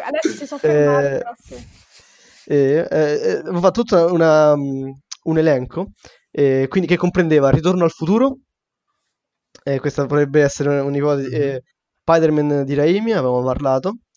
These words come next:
Speaker 3: Il Signore degli Anelli.
Speaker 2: Il Signore degli Anelli, esatto, ce l'ho qui.
Speaker 1: Sì.
Speaker 2: E la-, anche e anche, eh, e il Padrino avevamo detto,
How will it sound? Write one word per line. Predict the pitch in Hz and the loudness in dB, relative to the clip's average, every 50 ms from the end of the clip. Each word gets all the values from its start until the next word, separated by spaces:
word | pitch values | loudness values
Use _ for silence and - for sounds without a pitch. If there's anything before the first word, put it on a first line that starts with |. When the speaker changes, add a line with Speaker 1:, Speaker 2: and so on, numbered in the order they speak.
| - _ _ _ | -20 _ _ _
Speaker 3:
Il | - 127 | -12 -12
Signore | 120 - 143 143 135 | -10 -8 -8 -8 -6
degli | 135 131 | -6 -6
Anelli. | 135 135 143 143 131 117 120 120 | -6 -6 -8 -8 -10 -8 -6 -6
Speaker 2:
Il | - | -4
Signore | - 196 214 208 196 | 0 4 4 6 8
degli | 190 185 | 8 8
Anelli, | 185 190 185 165 160 170 214 | 6 6 6 4 4 2 0
esatto, | 208 151 151 147 - - 202 214 214 | 2 2 2 0 0 0 -2 -2 -2
ce | - - | -2 -2
l'ho | 151 151 | -2 -2
qui. | - - 196 | 0 0 -2
Speaker 1:
Sì. | 240 | 0
Speaker 2:
E | - 185 175 170 170 | 2 2 2 2 2
la-, | 175 185 190 | 2 0 0
anche | - 220 233 233 233 - - - 247 233 - _ _ _ _ _ _ _ _ _ - | 0 -2 -2 -4 -6 -10 -6 -4 -4 -4 -4 _ _ _ _ _ _ _ _ _ 0
e | 180 | 2
anche, | 175 170 175 180 180 - 196 190 190 185 185 | 2 2 2 -2 -4 -2 0 0 0 0 0
eh, | - 160 156 151 147 147 143 - _ _ | 0 2 2 2 2 0 -2 -6 _ _
e | _ 180 151 - _ _ _ | _ -12 -12 -12 _ _ _
il | 214 170 - | -14 -12 -4
Padrino | - 170 160 151 - 170 156 | -2 -2 0 0 -2 -2 -2
avevamo | 143 139 151 165 196 | -2 -4 -2 -4 -2
detto, | 220 254 262 254 _ - 262 254 | -2 -4 -6 -6 _ -8 -8 -8